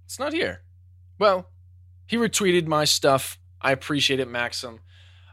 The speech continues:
Uh, he's very good on Twitter. It is, um, Maxim of Allen on Twitter. Yeah. All right. That's good.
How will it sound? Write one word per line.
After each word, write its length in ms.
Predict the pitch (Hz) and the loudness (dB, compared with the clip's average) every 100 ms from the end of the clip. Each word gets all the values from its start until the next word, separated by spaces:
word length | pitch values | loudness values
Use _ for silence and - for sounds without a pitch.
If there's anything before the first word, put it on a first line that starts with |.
| - | -4
Uh, 340 | 98 98 95 | 0 0 0
he's 180 | 107 127 | -4 0
very 200 | 127 120 | 2 2
good 200 | 110 117 | 0 -2
on 140 | 110 | -2
Twitter. 460 | 107 - 110 107 104 - | -6 -8 -4 -4 -6 -16
It 140 | 107 98 | -12 -10
is, 640 | 104 107 104 104 - - - | -6 -6 -6 -6 -8 -8 -8
um, 600 | 98 95 95 92 90 87 - - - - - - - - - - _ - _ _ _ - - - - - - - - - - | -4 -2 -2 -4 -8 -16 -20 -20 -20 -20 -20 -20 -20 -20 -20 -20 _ -20 _ _ _ -20 -20 -20 -20 -20 -20 -20 -20 -20 -14
Maxim 440 | 135 147 143 - 127 | 0 2 2 -2 -2
of 200 | 110 110 | -4 -2
Allen 300 | 101 95 87 | -2 -4 -8
on 140 | 82 | -12
Twitter. 300 | - - - - - - - - - - | -14 -14 -18 -18 -20 -20 -20 -20 -20 -12
Yeah. 220 | - - - - - - - | -10 -10 -12 -18 -20 -18 0
All 140 | 175 | 4
right. 240 | 147 117 - - - - - - - - | 4 0 -10 -20 -20 -20 -20 -20 -20 -10
That's 220 | 123 143 | -6 -4
good. 360 | - 120 110 | -4 -8 -8